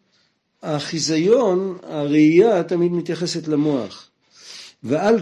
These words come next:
כן, פה הוא נותן סיכום של כל מה שהוא דיבר. "פרשיות התפילין מדברים מקדושת הבכור", שהוא בחינת קדושת הכהן, כי עיקר הכהונה נמשכת מראיית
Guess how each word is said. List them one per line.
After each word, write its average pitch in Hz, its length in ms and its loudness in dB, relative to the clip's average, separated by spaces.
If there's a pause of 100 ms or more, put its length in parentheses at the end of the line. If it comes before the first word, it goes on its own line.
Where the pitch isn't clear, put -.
כן, 254 440 2
פה 247 80 -2
הוא 233 160 4
נותן 214 260 -2
סיכום 208 420 -4
של 156 180 -2
כל 170 120 -2
מה 165 140 -2
שהוא 151 160 -2
דיבר. 131 300 0
"פרשיות 170 500 -2
התפילין 180 420 -2
מדברים 156 400 -2
מקדושת 147 480 -4
הבכור", 175 460 -4
שהוא 160 160 -12
בחינת 160 300 -8
קדושת 143 400 -8
הכהן, 160 520 -4 (680)
כי 139 100 0
עיקר 202 280 0
הכהונה 180 400 -2
נמשכת 160 480 -6
מראיית 151 500 0